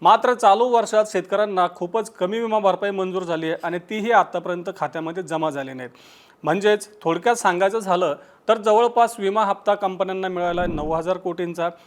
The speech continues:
आणि शेतकऱ्यांना आतापर्यंत एक हजार कोटी रुपयांची देखील भरपाई मंजूर झाली नाही. म्हणजेच असं म्हणायला हरकत नाही की सरकारनं यंदा पीक विम्यात शेतकऱ्यांच्या तोंडाला निव्वळ पानं पुसण्याचं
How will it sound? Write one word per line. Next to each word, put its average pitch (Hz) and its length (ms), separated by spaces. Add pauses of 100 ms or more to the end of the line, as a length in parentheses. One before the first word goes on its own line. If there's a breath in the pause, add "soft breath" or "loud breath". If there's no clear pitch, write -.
(180 soft breath)
आणि 175 160
शेतकऱ्यांना 180 680 (100)
आतापर्यंत 190 640
एक 202 320
हजार 208 240
कोटी 190 260
रुपयांची 185 360
देखील 175 300
भरपाई 156 320
मंजूर 160 340 (120)
झाली 165 300
नाही. 127 160 (400 soft breath)
म्हणजेच 202 520
असं 156 260
म्हणायला 180 280
हरकत 175 400
नाही 180 200 (340 soft breath)
की 214 80
सरकारनं 208 680 (300)
यंदा 196 340
पीक 185 300
विम्यात 220 260 (200)
शेतकऱ्यांच्या 196 540
तोंडाला 196 440
निव्वळ 160 340
पानं 190 320
पुसण्याचं 208 480